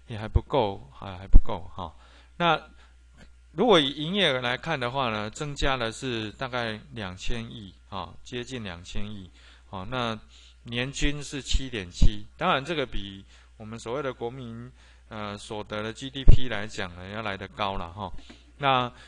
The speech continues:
文创的附加价值的部分呢，增加了一千亿左右，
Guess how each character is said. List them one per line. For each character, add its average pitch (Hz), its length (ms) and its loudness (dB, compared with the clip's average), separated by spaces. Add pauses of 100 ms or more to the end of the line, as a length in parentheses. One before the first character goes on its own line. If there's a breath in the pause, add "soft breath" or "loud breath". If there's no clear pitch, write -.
(160 loud breath)
文 135 200 -4
创 190 260 4
的 156 60 0
附 170 200 -2
加 160 200 0
价 156 260 0
值 110 180 -12
的 110 80 -10
部 131 240 2
分 123 160 -4
呢， 98 140 -8
增 120 200 -14
加 113 180 -10
了 104 120 -10
一 113 60 -14
千 110 260 -12
亿 107 120 -14
左 85 280 -16
右， 92 240 -14